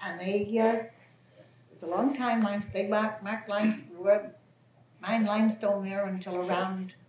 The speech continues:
oh, it must have been nineteen ten, nineteen eleven,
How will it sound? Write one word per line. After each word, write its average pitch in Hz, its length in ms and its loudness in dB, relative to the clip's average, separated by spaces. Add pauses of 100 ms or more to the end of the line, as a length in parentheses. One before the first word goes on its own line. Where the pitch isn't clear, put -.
(1160)
oh, 214 220 4
it 202 100 -2
must 208 180 -4
have 196 100 -6
been 185 200 2
nineteen 202 580 -6
ten, 202 300 -2
nineteen 190 580 -2
eleven, 185 420 2